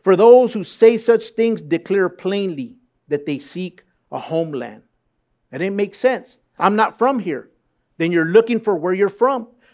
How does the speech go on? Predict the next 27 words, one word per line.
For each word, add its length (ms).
For 180
us, 240
that 360
is 200
heaven. 440
Verse 220
fifteen, 760
"And 180
truly, 640
if 260
they 420
had 220
called 380
to 100
mind," 640
if 100
you 80
write 220
in 100
your 80
Bible, 540
underli-, 640
and 220
underline 600
that, 280
"if 420
they 360